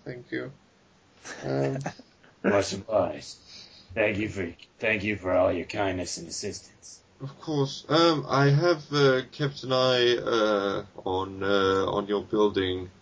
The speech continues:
Speaker 1: uh, on your, on your detective agency. Um, well, my men have. Uh, there's been, uh, there's been a little bit of activity there,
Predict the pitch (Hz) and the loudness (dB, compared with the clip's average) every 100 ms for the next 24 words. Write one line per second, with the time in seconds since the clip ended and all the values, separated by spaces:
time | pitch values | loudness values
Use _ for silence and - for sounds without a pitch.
0 | - 95 - - 101 95 - - 104 98 | -6 -4 -2 -4 -4 -6 -6 -6 -4 -4
1 | 95 90 90 107 101 98 92 92 90 - | -2 -4 -4 -2 -2 0 2 2 0 0
2 | 98 - - - - - 101 95 95 92 | 0 -2 -6 -20 -20 -2 2 4 4 4
3 | 90 90 90 - - - _ _ _ - | 2 -2 -6 -10 -20 -20 _ _ _ -14
4 | - - 92 87 87 90 87 87 92 - | -14 -2 0 2 0 2 2 2 -4 -12
5 | - - 92 90 85 - - - _ _ | -20 -18 -4 -2 -2 -6 -14 -20 _ _
6 | _ - 95 101 98 98 95 - _ _ | _ -8 0 4 4 2 -2 -12 _ _
7 | _ - - - - 120 117 - 147 147 | _ -20 -20 -20 2 4 4 2 2 4
8 | 143 135 123 123 117 98 127 - 131 127 | 2 4 4 4 0 -4 -8 -4 -4 0
9 | 131 123 113 104 107 - 101 101 - - | 0 2 0 2 -2 -4 -8 -6 -8 -8
10 | 98 98 | -6 -6